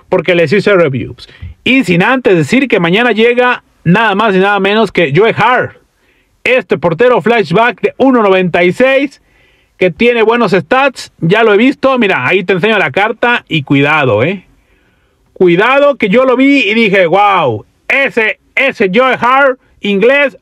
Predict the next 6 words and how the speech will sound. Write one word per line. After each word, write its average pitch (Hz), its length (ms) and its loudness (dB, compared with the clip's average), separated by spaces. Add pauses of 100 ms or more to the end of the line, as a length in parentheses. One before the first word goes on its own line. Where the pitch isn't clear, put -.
lo 220 260 0
quiero 262 380 0
para 240 500 -2 (320)
mi 226 160 0
equipo". 294 500 -4 (1500)
Claro 208 600 -2